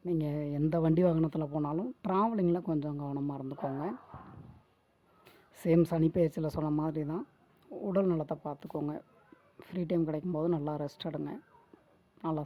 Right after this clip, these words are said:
சாப்பிடுங்க, ஹெல்த்தை பார்த்துக்கோங்க. அடுத்தபடியா சொல்லணும் அப்படின்னா, கவனமா இருக்க வேண்டிய விஷயங்கள்ல கொஞ்சம் அந்த குடும்பத்துல வந்து எடுத்துக்கிட்டிங்கன்னா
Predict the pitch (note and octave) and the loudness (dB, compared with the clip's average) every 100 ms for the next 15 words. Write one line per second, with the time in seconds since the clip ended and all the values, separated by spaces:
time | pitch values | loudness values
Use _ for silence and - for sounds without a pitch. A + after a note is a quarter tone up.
0 | - D#3 D#3+ D#3+ D3 D3+ - D#3 C#3+ D#3+ | -4 -4 -2 -2 -2 -4 -6 -6 -6 -4
1 | C#3 - - C#3+ C3+ - - - - - | -4 -4 -8 -6 -6 -8 -10 -14 -16 -20
2 | - - - _ - - - - _ _ | -20 -20 -20 _ -20 -20 -20 -20 _ _
3 | _ _ _ _ _ _ _ _ _ - | _ _ _ _ _ _ _ _ _ -20
4 | _ _ F3+ E3 F#3+ F#3+ F#3+ F#3 F3+ F#3+ | _ _ -2 4 6 8 8 8 6 4
5 | F3 F3 F3 F3+ D#3+ E3 F#3 F3 D#3+ F3 | 6 6 6 4 4 4 4 4 4 4
6 | E3+ E3 E3+ D#3 D#3+ D#3+ D#3 - D#3 D#3 | 2 2 0 0 0 -2 -4 -4 -2 -2
7 | D#3+ F3 G3 D#3 G#3 A3 - - _ _ | 0 0 0 -2 -4 -6 -18 -20 _ _
8 | _ _ _ - _ _ _ _ _ _ | _ _ _ -20 _ _ _ _ _ _
9 | - G3 A3 G#3+ A3 D#3+ D3+ C#3+ D3 - | -2 4 6 6 6 4 2 -2 -6 0
10 | G3+ B3 A#3+ - D#3+ D#3 F3+ D3 D3+ C#3+ | 6 6 6 4 2 2 0 -2 -4 -2
11 | C#3+ D#3 | 0 0